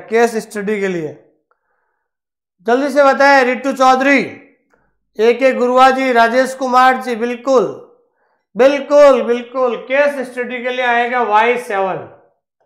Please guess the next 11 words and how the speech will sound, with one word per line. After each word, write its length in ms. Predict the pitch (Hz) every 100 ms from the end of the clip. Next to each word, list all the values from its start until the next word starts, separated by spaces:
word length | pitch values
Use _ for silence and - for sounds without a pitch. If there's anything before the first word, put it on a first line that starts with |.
| _ _ _ _ _ _ _ _ _ _ _ _ _ -
क्या 120 | 202
आएगा 240 | 214 226
दोस्तों? 400 | 233 233 233 240 240 240 - _ _ _ _ _
केस 300 | 247 269 262 233
स्टडी 320 | - 226 226
के 100 | 226
लिए 120 | 226 220
क्या 160 | 226
आएगा? 380 | 226 220 240 254
वाई 320 | 208 196 208 208
सेवन। 480 | 196 185 180 139